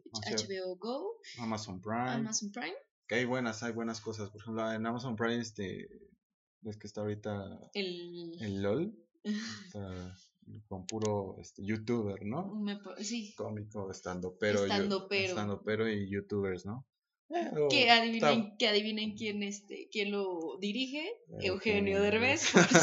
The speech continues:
Speaker 2: supuesto.
Speaker 1: <laughs> Pero hay
Speaker 2: Sí.
Speaker 1: cosas, hay cosas interesantes ahí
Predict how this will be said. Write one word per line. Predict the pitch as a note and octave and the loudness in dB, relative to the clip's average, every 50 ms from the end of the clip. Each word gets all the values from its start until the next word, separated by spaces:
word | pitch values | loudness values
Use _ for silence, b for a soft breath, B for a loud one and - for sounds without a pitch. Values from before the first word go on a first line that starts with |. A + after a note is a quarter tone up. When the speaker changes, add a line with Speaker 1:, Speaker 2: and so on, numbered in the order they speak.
| - - A3 | 8 8 8
Speaker 2:
supuesto. | G3 B3 B3+ D4+ D#4 - - - - - | 8 8 8 8 8 6 4 -2 -6 -6
Speaker 1:
<laughs> | D#4 D#4 - - - A#4 C5 C#5 - - E4+ G4+ - - - | -6 -6 -6 -2 0 2 2 2 2 0 0 -2 -2 -2 0
Pero | - D3+ D#3 | 4 6 6
hay | E3+ F3+ | 6 6
Speaker 2:
Sí. | - | 6
Speaker 1:
cosas, | F#3 F3+ F3+ F3+ E3 D3+ | 4 4 4 4 4 4
hay | E3 D#3+ D#3 | 2 2 2
cosas | E3+ E3 D3 D#3+ D3+ C#3+ | 0 0 0 0 -2 -4
interesantes | C3 G#2+ G#2+ G2 G2 G2 G2 - G#2+ G#2 G#2 A2 G#2 G2 | -4 -2 0 0 0 -2 -2 -4 -6 -4 -4 -4 -6 -6
ahí | G2 F2+ F2+ F2+ F2+ F2+ | -6 -6 -4 -4 -4 -6